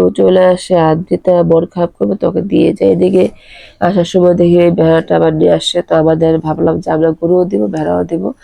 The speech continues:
সবসময় তো আমরা খাসি দিই, এখন ভেড়া দিব। খা-, ভেড়ার মাংস নাকি খাসির মাংস বলে নাকি দোকানে বিক্রি হয়। তো যাই হোক, আমরা টেস্ট করার জন্য ভাবলাম এবার আমরা টেস্ট করবো খাসি দিয়ে, খাসি না ভেড়া দিয়ে। যাই হোক, তারপর আমরা রওনা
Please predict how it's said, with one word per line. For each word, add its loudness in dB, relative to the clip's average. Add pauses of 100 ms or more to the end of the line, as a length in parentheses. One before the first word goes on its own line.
(340)
সবসময় -2
তো -6
আমরা 0
খাসি -6
দিই, 0
এখন -2
ভেড়া 0
দিব। -2
খা-, -8 (120)
ভেড়ার -2
মাংস -6
নাকি -2 (460)
খাসির -4
মাংস -2 (320)
বলে 2
নাকি -4
দোকানে -2
বিক্রি -6
হয়। -6 (440)
তো -8
যাই 0
হোক, 0
আমরা 0
টেস্ট -2
করার 0
জন্য -2
ভাবলাম 2
এবার 0
আমরা 0
টেস্ট -2
করবো -2 (520)
খাসি -4
দিয়ে, 0 (400)
খাসি -4
না 0
ভেড়া 0
দিয়ে। -4
যাই 0
হোক, -4 (600)
তারপর -4
আমরা 2
রওনা 2